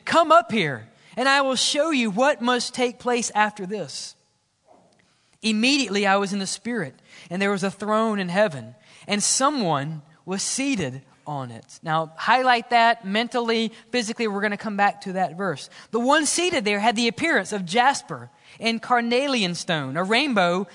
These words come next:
that had the appearance of an emerald surrounded the throne. Around the throne were twenty-four thrones, and on the thrones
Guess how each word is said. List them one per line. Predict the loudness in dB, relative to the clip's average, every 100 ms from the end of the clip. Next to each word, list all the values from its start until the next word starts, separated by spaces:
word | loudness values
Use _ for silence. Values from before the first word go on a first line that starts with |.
| -10 -4
that | -2
had | -2 -2 -2
the | -4
appearance | -4 -6 -2 -2 0 -2
of | -2
an | -2 -4
emerald | -2 -2 -2 -4 -8 -12 -18
surrounded | -8 -4 0 2 2 0 -6 -8 -12 _ _ _ -20
the | -14
throne. | -10 -10 -10 -14 -20 _ _ _ _ _ _ _ _ _ _ _ _ _ _ _ _ _ -20 -4
Around | 0 4 4 4
the | 0
throne | 2 4 4
were | 2
twenty-four | -2 -2 0 0 0 0
thrones, | 2 2 2 -2
and | -2
on | 0
the | -2
thrones | 0 2 4 4 0